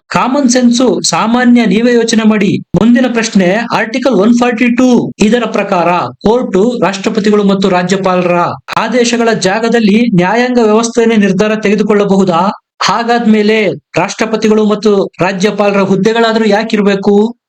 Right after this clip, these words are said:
ಎಲ್ಲ ನಿರ್ಣಯಗಳನ್ನು ನೀವೇ ತೆಗೆದುಕೊಳ್ಳುವುದಾದ್ರೆ ಅಂತ ಇಂಡೈರೆಕ್ಟ್ ಆಗಿ ಕೇಳ್ದಂಗೆ. ಹಾಗಾಗಿ ನಾನು ನಿಮಗೆ ಪ್ರಾರಂಭದಲ್ಲೇ ಹೇಳ್ದೆ, ದ್ರೌಪದಿ ಮುರ್ಮುರು ಲಕ್ಷ್ಮಣ ರೇಖೆ ಎಳೆದಿದ್ದಾರೆ ಸುಪ್ರೀಂ ಕೋರ್ಟ್‌ಗೆ. ಮುಂದಿನ ಪ್ರಶ್ನೆ, ರಾಜ್ಯಪಾಲರು ಅನುಮತಿ ನೀಡಿ ಸಹಿ ಹಾಕದೆ ಹೋದ್ರೆ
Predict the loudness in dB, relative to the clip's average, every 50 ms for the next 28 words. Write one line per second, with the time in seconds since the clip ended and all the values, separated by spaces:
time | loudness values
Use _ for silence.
0 | _ _ -2 -2 0 2 0 2 2 2 2 2 2 2 2 0 2 2 2 2
1 | 2 2 2 2 2 2 4 2 2 0 -2 -2 -2 0 0 0 0 2 2 2
2 | 2 2 2 2 0 0 0 0 0 2 2 2 0 0 2 0 0 2 2 0
3 | 0 0 0 2 2 2 2 2 0 0 -2 -2 -2 -2 0 0 -2 -2 0 0
4 | 0 2 2 2 2 2 2 2 0 0 0 -2 -2 _ -2 -2 -2 -2 0 0
5 | 0 0 2 2 2 2 2 2 2 2 2 0 0 0 -2 -2 -2 0 0 0
6 | 0 0 2 0 0 2 2 2 2 2 2 2 2 0 0 -2 -4 _ _ 0
7 | 2 2 2 0 0 -2 0 0 2 2 2 2 2 2 4 2 2 2 2 2
8 | 2 2 0 -2 0 -4 -4 -4 -2 -4 -2 -2 0 0 0 0 0 -2 0 -2
9 | 0 0 0 0 0 0 0 0 0 -2 -2 -6 -8 _ 0 0 0 2 0 0
10 | -2 -2 -2 -2 0 0 0 0 0 -2 -4 -8 _ _ _ -2 2 2 4 2
11 | 2 0 0 -2 -4 -2 -2 -2 -2 0 0 -2 -4 -6 _ -6 -4 -2 -2 -2
12 | -2 -2 -4 -2 0 0 0 0 0 0 0 2 2 2 2 2 2 2 2 0
13 | 0 2 2 0 0 0 0 0 2 2 0 0 -2 -2 -2 0 0 0 2 2
14 | 0 0 0 -2 -2 0 -2 -2 -4